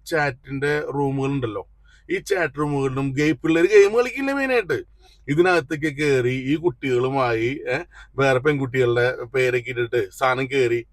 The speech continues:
പണ്ട് നമ്മുടെ ചാറ്റിംഗ് കൂടെ സമയത്ത് നമ്മുടെ നാട്ടിലുണ്ടായിരുന്ന ഈ പരിപാടി, അത് ആൾക്കാരെ പറ്റിക്കാൻ വേണ്ടിയിട്ടായിരുന്നു. അപ്പൊ ഇതിനകത്ത് കയറിയിട്ട് ഇവർക്ക് ഇത്രയും പ്രായം കുറവാണ് എന്നും അറിഞ്ഞുകൊണ്ട് തന്നെ പല പല ആവശ്യങ്ങൾക്ക് കുട്ടികളെ ഉപയോഗിച്ചുകൊണ്ടുള്ള വീഡിയോ ഉണ്ടാക്കല്, അങ്ങനെ പല പല കാര്യങ്ങൾക്ക് വേണ്ടിയിട്ട്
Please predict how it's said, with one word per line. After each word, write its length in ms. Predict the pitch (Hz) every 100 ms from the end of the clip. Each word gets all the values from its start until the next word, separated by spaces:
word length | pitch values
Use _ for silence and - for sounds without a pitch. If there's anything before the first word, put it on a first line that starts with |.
| -
പണ്ട് 380 | 147 165 170
നമ്മുടെ 380 | 190 190 196 202 - - - _
ചാറ്റിംഗ് 340 | 170 156 143
കൂടെ 180 | 170 185
സമയത്ത് 260 | 190 190 180
നമ്മുടെ 200 | 190 190
നാട്ടിലുണ്ടായിരുന്ന 640 | 202 190 180 196 190 180
ഈ 20 |
പരിപാടി, 460 | 175 175 156 117 95 - _ _ -
അത് 80 | 135
ആൾക്കാരെ 300 | 170 156 165
പറ്റിക്കാൻ 380 | 190 151 170 190
വേണ്ടിയിട്ടായിരുന്നു. 500 | 202 180 196 160 107 - _ _ _ 127
അപ്പൊ 180 | 131
ഇതിനകത്ത് 400 | 180 165 185 175
കയറിയിട്ട് 840 | - 185 175 190 151 117 113 123 151 - _ 123
ഇവർക്ക് 420 | 139 165 - 202
ഇത്രയും 520 | 196 175 - 180 175
പ്രായം 380 | 175 156 147 156
കുറവാണ് 640 | 160 160 147 147 156 156 156
എന്നും 460 | 160 151 143 156 139
അറിഞ്ഞുകൊണ്ട് 800 | 135 143 175 214 214 208 208 196
തന്നെ 260 | 156 120 - _ _ _ _ _ _ _ _ 117
പല 260 | 117 135
പല 220 | 160 180
ആവശ്യങ്ങൾക്ക് 840 | 180 170 147 147 139 135 120 117 101
കുട്ടികളെ 420 | 120 - 127 131
ഉപയോഗിച്ചുകൊണ്ടുള്ള 840 | 135 139 127 135 131 135 135 135
വീഡിയോ 400 | 131 127 120 123
ഉണ്ടാക്കല്, 460 | 131 127 123 127 123
അങ്ങനെ 340 | 127 123 127
പല 380 | 135 135 143 190
പല 260 | 220 214 175
കാര്യങ്ങൾക്ക് 560 | 185 180 156 131 117
വേണ്ടിയിട്ട് 520 | 135 151 139 120 120